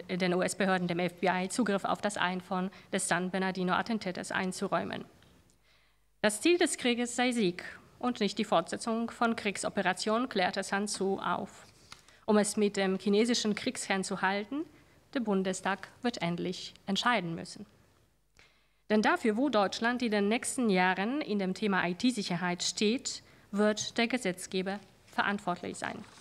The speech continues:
Anonymes Surfen, das brauche man nicht in einer Demokratie, erklärte der Innense-, Innensekretär Günther Krings der Süddeutsche Zeitung.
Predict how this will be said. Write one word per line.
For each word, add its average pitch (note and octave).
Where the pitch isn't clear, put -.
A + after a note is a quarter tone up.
Anonymes A3
Surfen, B3+
das G#3+
brauche A3+
man F3
nicht G#3+
in G3
einer F#3+
Demokratie, F#3
erklärte A3+
der F#3+
Innense-, G#3
Innensekretär G#3+
Günther A3
Krings A3+
der G#3+
Süddeutsche G3+
Zeitung. F3+